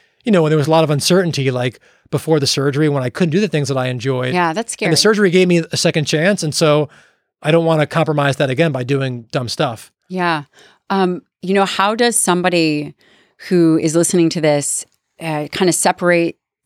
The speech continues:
Speaker 2: the concept of, e-, you know, lifting for ego and actually setting goals of knowing that they're getting stronger and, you know, realistic goals that are perhaps going to have a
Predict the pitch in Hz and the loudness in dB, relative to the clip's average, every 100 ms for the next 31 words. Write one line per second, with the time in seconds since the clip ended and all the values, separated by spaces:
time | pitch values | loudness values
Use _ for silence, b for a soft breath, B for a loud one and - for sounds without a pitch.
0 | - 156 180 165 151 156 147 - - 165 | -20 -6 -4 -2 -2 -2 -4 -4 -2 -2
1 | 156 147 - - 170 156 156 147 143 - | -2 -6 -10 -6 -4 -2 -2 -2 -6 -8
2 | 139 180 - 175 175 147 170 170 202 233 | -2 0 2 -2 -2 -6 -2 0 2 0
3 | 240 B B - 202 185 - 165 - 180 | -4 B B -4 0 0 0 -4 -2 0
4 | 170 160 - 170 160 147 156 147 151 151 | 0 0 0 2 0 0 0 0 -2 -4
5 | - - 147 151 160 160 156 160 151 147 | -6 -6 -6 -2 0 2 2 0 -2 -4
6 | 143 139 139 - 185 165 160 156 151 151 | -4 -6 -6 -2 0 2 2 2 2 2
7 | 147 143 139 143 151 170 B B B - | -2 -8 -8 -8 -8 -8 B B B -2
8 | 190 160 156 185 214 202 190 - 170 - | 0 0 0 2 2 2 -2 -2 -4 0
9 | 165 165 160 - 160 156 156 151 - 156 | 2 2 0 0 0 2 2 0 -4 -6
10 | - 156 - - 156 147 143 156 147 143 | -2 -2 -4 -2 -2 -2 -4 -2 0 0
11 | 143 - - 151 143 147 | -4 -6 -6 -4 -2 -2